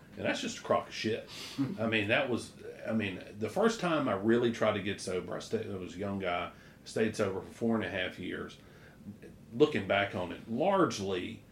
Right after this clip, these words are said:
Speaker 1: from the sense of community that I had built. There was a, a real tight group of us that went everywhere together and did everything together. And if y'all are listening, a couple of y'all are dead, but, uh, sad.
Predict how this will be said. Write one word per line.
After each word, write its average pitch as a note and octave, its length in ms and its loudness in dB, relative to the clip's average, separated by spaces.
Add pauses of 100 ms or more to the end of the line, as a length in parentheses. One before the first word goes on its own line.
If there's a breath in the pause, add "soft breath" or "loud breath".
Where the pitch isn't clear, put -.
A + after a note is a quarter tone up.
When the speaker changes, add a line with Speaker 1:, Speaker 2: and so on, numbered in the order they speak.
(260 soft breath)
Speaker 1:
from G#2 680 -2 (520)
the A2 120 0
sense C3+ 280 2
of G#2 140 -2
community G#2 540 -2
that F#2+ 160 -6
I F2 120 -2
had E2+ 160 -12
built. E2+ 240 -8 (420 loud breath)
There F#2 140 -2
was E2+ 160 -4
a, - 20 -4
a - 320 -14 (140)
real G#2 460 6
tight G#2 360 0
group G#2+ 320 2
of F#2+ 220 2
us - 300 -4 (100)
that - 260 -6
went A2+ 160 4
everywhere G#2 320 2
together F#2+ 460 0
and F2+ 120 -4
did G2 140 -2
everything F#2+ 380 -4
together. F2+ 540 -4 (280 loud breath)
And - 80 -10
if - 100 -8
y'all G2+ 200 4
are G2+ 120 0
listening, F#2+ 540 -4 (400)
a - 20 -14
couple - 240 -4
of F2+ 60 -4
y'all F2+ 220 -2
are F#2 80 -6
dead, E2+ 440 -2 (480 loud breath)
but, F2+ 220 -2 (340)
uh, F#2 340 -8 (840)
sad. E2+ 500 4